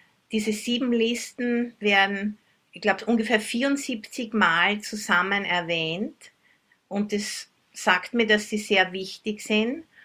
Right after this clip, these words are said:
und dass die komplementär miteinander zusammenhängen. Und die wichtigste Sutta, wo es erwähnt wird, ist die Mahaparinibbana Sutta. Das ist die,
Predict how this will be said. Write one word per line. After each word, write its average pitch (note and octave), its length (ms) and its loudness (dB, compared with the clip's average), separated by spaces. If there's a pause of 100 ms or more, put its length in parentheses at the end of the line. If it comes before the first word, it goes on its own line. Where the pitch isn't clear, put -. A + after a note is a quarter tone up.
und G3+ 140 -4
dass G3+ 180 0
die G#3+ 220 0
komplementär G3+ 840 -2
miteinander F#3+ 600 -2
zusammenhängen. G3 1120 -4 (380)
Und G3 280 -8
die G#3 140 -2
wichtigste G#3+ 960 2
Sutta, A3+ 420 -2
wo G#3 120 -2
es G3 100 -4
erwähnt G3 460 0
wird, G3+ 160 2
ist G3+ 200 -6
die G#3 100 -2
Mahaparinibbana F#3 1120 -2
Sutta. G3+ 360 -6
Das F#3+ 200 -6
ist F#3+ 180 -12
die, G3+ 100 -8